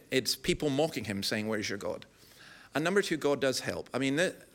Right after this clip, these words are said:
this is a, a story from a friend of mine from New Zealand. Farmer and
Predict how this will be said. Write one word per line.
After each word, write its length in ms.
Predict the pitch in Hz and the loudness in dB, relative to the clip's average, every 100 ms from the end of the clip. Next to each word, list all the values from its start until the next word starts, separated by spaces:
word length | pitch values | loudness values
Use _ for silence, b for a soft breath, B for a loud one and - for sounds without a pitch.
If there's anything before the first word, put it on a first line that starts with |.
| - - | -20 -14
this 200 | - 156 | -6 0
is 60 | 180 | 2
a, 160 | 139 | 4
a 40 | 101 | 2
story 440 | - 147 143 131 | 2 4 6 4
from 360 | 113 123 120 - | 2 0 0 -2
a 40 | |
friend 280 | 110 139 131 | 2 4 4
of 60 | 123 | 2
mine 220 | 120 117 | 2 0
from 180 | 113 113 | 0 0
New 120 | 110 | 0
Zealand. 480 | 110 107 101 - - B B B | 0 -2 -4 -8 -14 B B B
Farmer 480 | - 156 156 156 135 | -2 2 4 4 2
and 500 | - 120 117 113 104 | 0 0 0 -2 -4